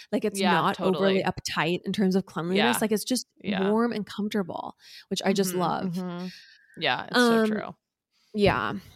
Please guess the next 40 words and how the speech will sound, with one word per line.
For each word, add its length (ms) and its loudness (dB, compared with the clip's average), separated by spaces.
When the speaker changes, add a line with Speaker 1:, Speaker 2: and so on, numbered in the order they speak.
Speaker 1:
So 260 0
Tina 380 -2
notes 240 2
that 120 -6
Camilla 460 4
was 200 -2
raised 460 0
in 100 0
this 140 -2
really 300 0
gorgeous, 400 -4
rich 160 -4
environment 520 -2
with 120 -2
a 60 0
really 500 -4
tight 500 -4
family 540 -8
that 120 -2
had 180 -2
deep 200 -2
Speaker 2:
Okay. 140 -4
Speaker 1:
roots 200 0
in 100 -8
the 80 -4
aristocracy. 880 -6
So 260 -4
as 340 -2
I 120 -4
said 320 -2
before, 520 -8
they 100 2
were 160 0
not 460 -4
aristocratic, 920 -6
but 100 -4
her 120 -4
father 340 -2
was 480 -2
this 260 -2